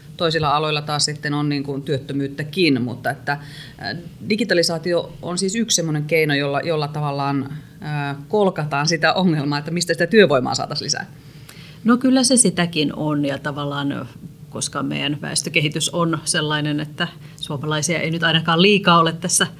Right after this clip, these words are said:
Speaker 2: lähivuosina tulossa, niin ne ihmiset, joilla meillä on käytettävissä, että he pystyisivät tekemään sitten sellaisia töitä, missä tehtävät on sen tyylisiä, että niitä ei kone, ei digitalisaatio, ei toko-, tekoäly, ei robotisaatio pysty korvaamaan, niin kyllä se siinäkin kohtaa on ihan merkittävä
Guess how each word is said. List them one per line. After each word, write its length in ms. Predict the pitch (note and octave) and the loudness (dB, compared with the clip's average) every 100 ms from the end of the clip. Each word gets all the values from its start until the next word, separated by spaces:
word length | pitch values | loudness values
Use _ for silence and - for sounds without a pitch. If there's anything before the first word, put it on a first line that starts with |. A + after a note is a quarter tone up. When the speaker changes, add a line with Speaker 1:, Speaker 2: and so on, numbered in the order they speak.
| - - - - - - | -20 -20 -18 -20 -8 -2
Speaker 2:
lähivuosina 580 | D#3 D3 D3+ E3 D#3 | 0 4 4 4 4
tulossa, 580 | D3 E3+ D#3 D3+ - D#3 C#3+ | 4 4 4 4 6 4 2
niin 180 | C#3+ | 0
ne 120 | C#3+ D3 | 2 0
ihmiset, 440 | D3 D3 D3 D3 | -2 -4 -4 -4
joilla 200 | D3 D3 | -2 0
meillä 240 | D3+ D3+ | 0 0
on 560 | - D#3+ D3+ C#3 C#3 - - | 0 2 2 2 -4 -10 0
käytettävissä, 760 | D#3 D3 D3+ - C3+ C3 - | 2 2 -2 -6 -2 0 0
että 160 | C#3 C3+ | -2 -6
he 100 | C#3 | -8
pystyisivät 400 | - C#3+ D#3+ D3 | -8 -8 -8 -8
tekemään 420 | C#3+ D3+ C3+ C3+ | -10 -6 -4 -4
sitten 260 | D#3 - D3 | -6 -8 -10
sellaisia 360 | B2+ D3 D#3 | -8 -6 -6
töitä, 300 | C#3+ D#3 D#3 | -2 -2 -2
missä 360 | D#3 D#3 E3+ E3 - - - - - - | -2 0 0 -2 -8 -20 -20 -20 -20 0
tehtävät 380 | F3+ E3+ E3+ E3+ | 2 4 2 4
on 140 | G3+ | 8
sen 200 | F3+ F3 | 8 8
tyylisiä, 400 | E3+ F3 E3 E3+ | 4 2 2 2
että 140 | E3 E3 | 0 -2
niitä 240 | E3 E3+ | -2 0
ei 220 | - D#3+ | 2 2
kone, 380 | D#3 D#3 D#3+ D3+ - - - - - - | 0 0 0 0 -6 -20 -20 -20 -18 -4
ei 180 | - D3+ | 2 2
digitalisaatio, 800 | D#3 - D#3 D#3 D3+ E3 D#3+ D#3+ | 2 0 2 2 2 0 0 0
ei 160 | D3+ D#3+ | 2 2
toko-, 400 | D#3+ E3 D#3+ D#3 | 0 -2 -4 0
tekoäly, 460 | E3+ F3 D#3 D#3 | 2 2 2 2
ei 100 | D#3 | 0
robotisaatio 640 | D#3+ D3+ D#3 D3+ E3 D#3 D#3+ | -2 -4 -6 -6 -4 -4 -4
pysty 220 | D#3 F#3 | -4 -4
korvaamaan, 720 | - F3+ D3 C3+ C#3 C#3 C#3 | 4 4 4 0 -4 -4 -4
niin 220 | C#3 C3+ A#2 | -4 -6 -8
kyllä 200 | C#3+ C#3+ | -8 -6
se 120 | E3 | -4
siinäkin 400 | D#3 C#3 - D3 | -6 -8 -8 -10
kohtaa 340 | - - - | -10 -6 -6
on 80 | - | -6
ihan 160 | - - | -8 -12
merkittävä 560 | - - - - - | -12 -14 -16 -14 -14